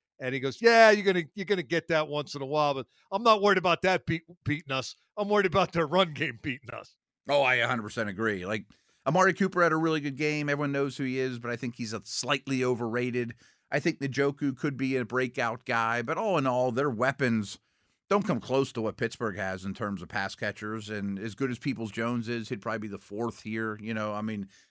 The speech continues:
Speaker 2: their run game is the bread and butter. They run the ball a high percentage of the time. You know, since Stefanski's been there, they're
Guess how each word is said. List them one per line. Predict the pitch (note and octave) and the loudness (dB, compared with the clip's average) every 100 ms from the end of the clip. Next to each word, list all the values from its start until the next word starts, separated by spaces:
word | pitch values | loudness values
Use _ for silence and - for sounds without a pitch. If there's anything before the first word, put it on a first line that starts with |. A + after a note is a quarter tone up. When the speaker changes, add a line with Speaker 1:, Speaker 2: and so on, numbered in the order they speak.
| - | -2
Speaker 2:
their | E3 | -2
run | C#3 C#3 D3 | 0 0 0
game | B2+ B2 A#2+ | -2 -4 -4
is | G#2 | -6
the | G2 | -10
bread | E2+ A2 G#2+ | -6 -4 -4
and | G2 | -4
butter. | B2 C3+ B2+ B2 - _ _ | -2 -2 -2 -4 -8 _ _
They | A#2 | -6
run | A2+ B2 | -4 -2
the | A#2+ | -2
ball | A#2 A2+ | -2 -4
a | G2 | -4
high | A2 A2 | -4 -6
percentage | G2+ F#2+ G#2+ G2 D#2+ | -8 -8 -8 -8 -10
of | |
the | E2+ | -18
time. | - C#3 C3 B2+ A#2+ A2 _ _ _ | -10 -8 -4 -4 -6 -8 _ _ _
You | A#2+ | -6
know, | G2+ F2+ F#2+ F#2+ - G2 | -6 -8 -14 -18 -18 -14
since | - C#3+ - | -6 -6 -6
Stefanski's | B2 - C3+ B2+ - G#2 | -10 -8 -6 -8 -10 -10
been | - B2 C3+ | -6 -6 -4
there, | C3+ C3 B2 | -2 -2 -2
they're | A2 G#2 F#2 | -4 -6 -8